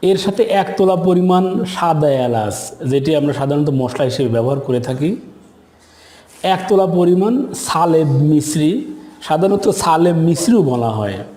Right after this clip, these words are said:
তো বন্ধুরা, এগুলো একত্রে মিক্সড করে সকাল বিকাল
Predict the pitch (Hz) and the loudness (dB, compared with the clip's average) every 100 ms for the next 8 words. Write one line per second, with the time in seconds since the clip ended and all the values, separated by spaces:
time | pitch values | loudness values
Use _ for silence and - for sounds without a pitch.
0 | - - _ - - - _ - 208 240 | -20 -20 _ -20 -20 -20 _ -2 2 4
1 | 247 262 247 208 196 226 226 185 180 202 | 4 4 4 2 4 4 4 2 0 0
2 | 190 202 190 185 185 175 156 175 202 202 | 0 2 4 4 4 2 2 2 0 -2
3 | - 156 147 214 - - - - - - | -2 0 0 -2 -6 -14 -20 -20 -20 -20
4 | - - - _ - - - - - - | -20 -20 -20 _ -20 -20 -20 -20 -20 -20
5 | - - - - - - - - 196 220 | -20 -20 -20 -20 -20 -8 -4 -2 0 2
6 | 214 196 147 151 160 160 180 220 | 4 4 2 0 2 0 0 -2